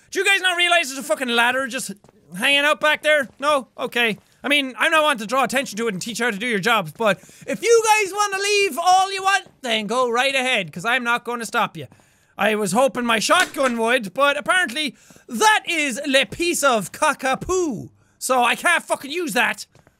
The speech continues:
What's it like out here? Oh, it's nice. I'ma do it, bro! I'ma do it! If you don't let me take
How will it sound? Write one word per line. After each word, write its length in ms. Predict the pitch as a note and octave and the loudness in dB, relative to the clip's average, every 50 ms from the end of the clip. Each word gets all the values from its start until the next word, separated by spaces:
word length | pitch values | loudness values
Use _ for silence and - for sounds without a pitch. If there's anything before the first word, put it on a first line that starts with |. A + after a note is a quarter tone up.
| _ _ _ _ _ _ _ _ _ _ _ _ - | _ _ _ _ _ _ _ _ _ _ _ _ -12
What's 160 | - - - | -10 -8 -4
it 60 | E4+ | 0
like 180 | E4+ D#4+ C4 G3+ | 2 2 2 2
out 140 | B3+ A3+ G3 | 0 -2 -2
here? 260 | G#3 F#3 D3 A#2+ - - _ _ _ _ _ _ _ _ _ _ _ _ _ _ _ _ _ - | -4 -6 -6 -10 -14 -20 _ _ _ _ _ _ _ _ _ _ _ _ _ _ _ _ _ -12
Oh, 180 | E4 C#4 G#3+ F#3 | -10 -8 -6 -6
it's 240 | F#3 F3+ - - | -6 -8 -8 -10
nice. 760 | - E4 D#4+ D4+ C4+ A3 G3+ G3 F#3 D#3 - - - - - - _ - F3+ F#3+ - _ - | -8 -6 -2 0 2 2 2 0 -2 -4 -6 -8 -8 -10 -12 -14 _ -18 -16 -16 -10 _ -2
I'ma 180 | C#4+ F4 G4 G4+ | 0 0 2 2
do 100 | - A#4 A#4+ A#4+ A4 | 2 4 4 4 2
it, 100 | - - | 0 0
bro! 420 | G#4+ G#4+ G4+ G4+ F#4+ - G#3 - _ _ _ _ _ _ _ _ _ _ _ _ _ _ _ - | 2 4 4 4 4 2 -2 -12 _ _ _ _ _ _ _ _ _ _ _ _ _ _ _ 0
I'ma 220 | E4+ G4 G#4+ A4 | 2 2 2 0
do 260 | E4+ A#4 A#4 A4+ A4 E4+ | 0 2 2 4 4 2
it! 160 | - - - _ _ _ | 0 -2 -8 _ _ _
If 160 | - D#4+ G3 - | -10 -8 -2 2
you 220 | A4 A#4+ A#4+ A#4+ | 4 4 6 6
don't 240 | A#4+ B4 B4 A#4 A#4+ | 6 4 2 2 0
let 220 | B4 A#4+ A4 A4 | -2 -2 0 0
me 360 | A#4 A4 G#4 G4 F#4 D4 - _ _ - | 0 2 2 2 -2 -4 -6 _ _ -6
take 240 | - E4+ F#4 F4+ | -2 -2 -2 -2